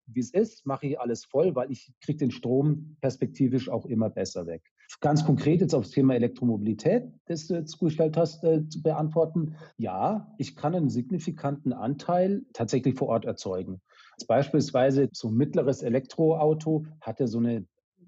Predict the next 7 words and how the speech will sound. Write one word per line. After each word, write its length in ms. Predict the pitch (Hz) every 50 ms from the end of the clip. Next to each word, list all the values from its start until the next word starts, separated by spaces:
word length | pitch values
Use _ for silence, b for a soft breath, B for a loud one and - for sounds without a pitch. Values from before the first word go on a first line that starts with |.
| - _ -
Batteriekapazität 1120 | - 113 - 120 104 131 147 151 151 - 139 120 131 110 - 127 113 - 127 123 120 - -
von, 200 | - 110 101 98
von 140 | - - 107
etwa 240 | 113 110 - 117 101
dreißig 520 | - - 95 110 127 123 131 135 - -
Kilowattstunden, 1040 | - - 147 139 139 113 110 98 - - - - 107 101 98 92 _ - - 87 - _ _ _ _ _ _ _ _
ne? 340 | - 127 180 240 254 240